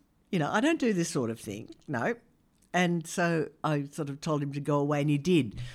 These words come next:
which annoyed me <laughs> slightly, <laughs> but he did. <laughs> And then he ca-, then, um, a small publisher rang up and said that there was a book of bush short stories that needed an editor, and would I be interested? And I thought,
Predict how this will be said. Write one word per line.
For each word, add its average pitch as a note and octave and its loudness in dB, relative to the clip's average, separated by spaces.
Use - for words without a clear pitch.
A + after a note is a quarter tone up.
which - -4
annoyed F3 4
me C3+ -2
<laughs> - 2
slightly, A3 8
<laughs> - -16
but B3+ 8
he G3 6
did. - 2
<laughs> D#4+ 4
And G3+ 6
then D4+ 8
he F#4+ 8
ca-, A3 4
then, A3 6
um, F3+ 2
a F#3 0
small A3 2
publisher E3+ -2
rang C3 -2
up C#3+ -6
and D3 -2
said D3+ 0
that - -2
there E3 2
was D#3 0
a D#3 -2
book - 0
of D3+ -2
bush F#3 0
short - -6
stories C#3 -4
that - -8
needed B2+ -4
an B2 -6
editor, B2+ -4
and C#3 -2
would C3+ 0
I C3 -2
be B2+ -4
interested? D3+ -6
And A3+ -4
I A#3 -4
thought, G3 -8